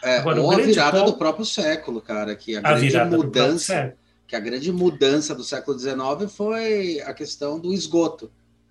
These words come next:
Speaker 1: Tipo, parou de ter
Speaker 2: Justamente.
Speaker 1: doença. Tipo, foi isso. Sim.
Speaker 2: E aí, eu, a, o que que dá pra gente aprender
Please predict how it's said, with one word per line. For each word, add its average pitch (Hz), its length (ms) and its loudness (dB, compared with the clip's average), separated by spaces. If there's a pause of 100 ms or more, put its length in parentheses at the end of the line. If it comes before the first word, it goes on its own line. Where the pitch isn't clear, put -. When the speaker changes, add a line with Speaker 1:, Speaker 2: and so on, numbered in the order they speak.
(120)
Speaker 1:
Tipo, - 180 -20
parou 160 240 4
de 104 100 -2
ter 110 60 -8
Speaker 2:
Justamente. 165 260 2
Speaker 1:
doença. 123 360 -6
Tipo, - 180 -20
foi 185 180 -2
isso. 160 360 -6 (460)
Sim. - 240 -18 (280)
Speaker 2:
E 170 120 2
aí, 190 560 2
eu, 151 280 -2 (280)
a, 131 260 -4
o 110 260 -14
que - 160 0
que 170 120 -2
dá 156 160 2
pra 156 180 2
gente 151 260 0
aprender 143 720 -2